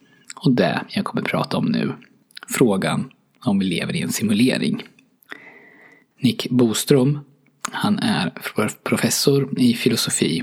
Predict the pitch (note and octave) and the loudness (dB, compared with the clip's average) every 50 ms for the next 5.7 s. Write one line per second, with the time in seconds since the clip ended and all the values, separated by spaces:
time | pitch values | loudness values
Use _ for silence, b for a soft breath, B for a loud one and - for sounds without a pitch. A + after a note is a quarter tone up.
0 | - - - - - - - - - - - - - - - - _ _ _ _ | -4 -4 -4 -2 -2 -2 -2 -4 -6 -4 -4 -4 -4 -4 -6 -10 _ _ _ _
1 | _ _ _ - - - - - G3 G3 F3+ D3 - - - - - - - _ | _ _ _ -20 -20 -8 -2 0 2 2 2 2 0 0 -2 -2 -4 -6 -12 _
2 | B B B B B B B B B B B B B B _ - - G#2+ G2+ - | B B B B B B B B B B B B B B _ -2 -2 0 0 2
3 | A#2+ A#2 B2 - - F#2 E2 D#2 D2 - G#2 G#2+ G#2 F2+ - - - A#2 G#2+ A2 | 2 2 2 4 2 0 0 2 0 0 0 0 0 -2 -2 -2 0 2 4 4
4 | A2 A2+ A#2 A#2+ C3 A#2+ - C3+ C3 A#2+ B2 - C3+ D3 D#3+ - - - - - | 4 6 6 4 4 4 2 4 4 2 4 2 2 2 2 0 -2 -2 0 0
5 | F#2+ F#2 F#2 - - G2+ - - G#2 G2 G2 F#2 F2+ | 0 0 0 -2 -2 -2 0 2 2 2 2 0 -2